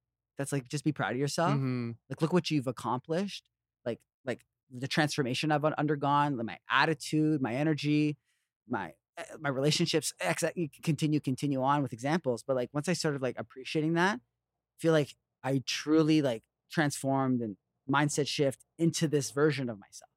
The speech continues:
Speaker 2: Mm-hmm.
Speaker 1: And that's why I'm so excited to be on your podcast today. It's, I'm so, so excited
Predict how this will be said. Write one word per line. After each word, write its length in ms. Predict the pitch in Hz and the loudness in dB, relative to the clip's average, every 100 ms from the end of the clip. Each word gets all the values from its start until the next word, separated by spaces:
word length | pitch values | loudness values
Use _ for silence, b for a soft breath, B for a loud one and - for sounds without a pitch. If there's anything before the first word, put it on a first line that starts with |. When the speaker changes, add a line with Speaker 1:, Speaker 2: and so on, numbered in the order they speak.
| - | -6
Speaker 2:
Mm-hmm. 360 | 135 120 113 110 - | -2 -2 -4 -6 -2
Speaker 1:
And 80 | |
that's 160 | 160 - | 0 2
why 60 | 220 | 2
I'm 80 | |
so 180 | 185 165 | 4 2
excited 480 | 156 - 131 135 131 | 2 2 0 0 -2
to 80 | 120 | -4
be 80 | 117 | -4
on 100 | 107 | -4
your 80 | - | 0
podcast 420 | 160 156 170 165 | 0 4 2 2
today. 200 | 175 165 | 2 2
It's, 100 | 151 | 2
I'm 140 | 151 131 | 0 0
so, 160 | 156 | -2
so 160 | 131 143 | 0 -2
excited 300 | - 127 | -2 -4